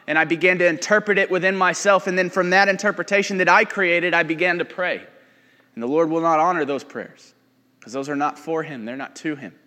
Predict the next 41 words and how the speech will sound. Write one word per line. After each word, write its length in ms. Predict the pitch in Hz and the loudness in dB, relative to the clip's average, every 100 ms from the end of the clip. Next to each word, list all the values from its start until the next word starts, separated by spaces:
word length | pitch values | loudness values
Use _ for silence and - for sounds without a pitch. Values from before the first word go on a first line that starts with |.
| _ | _
They're 80 | 110 | -16
for 160 | - | -12
me. 360 | 113 147 135 - _ _ _ _ _ _ _ _ _ - | -8 -6 -8 -10 _ _ _ _ _ _ _ _ _ -6
And 120 | 127 | 0
I 120 | 143 | 0
recognized 640 | 139 160 170 - 165 151 160 | 2 0 0 -4 -4 -2 -2
over 120 | 151 | -2
this 220 | 151 - | -4 -2
last 240 | 160 151 | 0 0
season, 240 | 180 156 143 | -2 -6 -4
man, 160 | 156 | -4
I 120 | 160 196 | -2 -2
had 120 | 110 | -4
a 80 | 95 | -4
lot 240 | 117 147 | -2 -2
of 80 | - | -2
unanswered 480 | 151 147 143 135 - | -4 -4 -6 -10 -8
prayers 400 | 156 147 117 - | -4 -4 -4 -8
that 140 | 123 | -10
were 80 | 113 | -10
founded 640 | - 147 151 165 123 - - | -10 -4 -2 -2 -4 -8 -8
in 180 | 131 113 | -6 -6
myself 540 | 107 - 120 110 - | -8 -6 -4 -4 -6
and 100 | 110 | -10
not 180 | 113 - | -10 -10
in 120 | 113 | -12
the 80 | 104 | -12
Lord. 280 | 101 95 - _ _ _ _ _ _ _ _ _ _ _ _ _ | -12 -12 -16 _ _ _ _ _ _ _ _ _ _ _ _ _
And 100 | 104 | -8
it 60 | 127 | -8
was 140 | 127 | -6
a 40 | 120 | -2
lot 200 | 123 135 | 2 2
of 60 | - | 2
ash 300 | 131 - - | 0 -2 -8
that 160 | 120 | -6
I 80 | 117 | -6
had 160 | 127 110 | -6 -8
to 40 | |
give 240 | 110 117 | -6 -8
him. 140 | 95 | -8